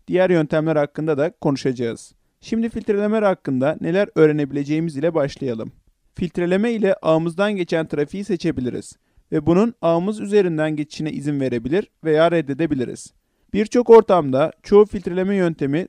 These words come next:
dışarıdan içeriye doğru ve içeriden dışarıya doğrudur. Ancak insanların dahili olarak önemli serverlara sahip olduğu bazı durumlarda yapacakları şey kendi ağlarının içerisindeki önemli serverlar için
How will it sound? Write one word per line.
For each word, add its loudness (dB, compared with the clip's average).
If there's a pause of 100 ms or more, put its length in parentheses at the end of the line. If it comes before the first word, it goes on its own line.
(140)
dışarıdan 0
içeriye 0
doğru 4 (340)
ve -4
içeriden 0
dışarıya -2
doğrudur. 4 (560)
Ancak 0
insanların -4
dahili 2
olarak 2 (100)
önemli -2
serverlara 0
sahip -2
olduğu 2
bazı 0
durumlarda -2 (400)
yapacakları -2
şey -6 (240)
kendi -4
ağlarının 2
içerisindeki -4
önemli -2
serverlar 0
için -6